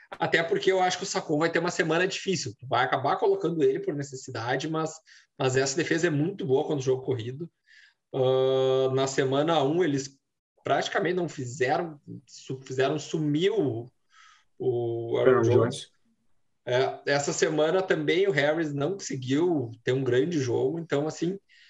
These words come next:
Speaker 1: ninguém tá conseguindo destruir contra essa defesa. Então, é uma semana que tu vai botar o Barkley com dor no coração. Vai botar ele porque tu pegou ele alto, mas sem grandes expectativas, pra mim até é o cara do Debré essa semana,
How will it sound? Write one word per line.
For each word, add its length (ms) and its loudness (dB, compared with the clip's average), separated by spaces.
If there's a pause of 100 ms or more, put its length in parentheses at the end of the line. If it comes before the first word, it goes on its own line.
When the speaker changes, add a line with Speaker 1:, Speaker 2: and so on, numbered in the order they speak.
(240)
Speaker 1:
ninguém 380 2
tá 120 2
conseguindo 680 2
destruir 380 0
contra 180 -4
essa 40 -4
defesa. 300 0
Então, 280 -2 (120)
é 80 -2
uma 60 0
semana 360 2
que 120 -6
tu 80 -14
vai 240 2 (100)
botar 400 0
o 80 2
Barkley 460 0 (160)
com 100 -4
dor 180 2
no 80 0
coração. 600 0 (380)
Vai 100 -4
botar 200 0
ele 100 -2
porque 160 -4
tu 100 4
pegou 280 2
ele 160 2
alto, 320 0
mas 260 -10 (360)
sem 200 0
grandes 200 2
expectativas, 540 0
pra 160 2
mim 140 0
até 360 2
é 80 4
o 100 -2
cara 220 2
do 100 2
Debré 420 2
essa 200 -4
semana, 600 -2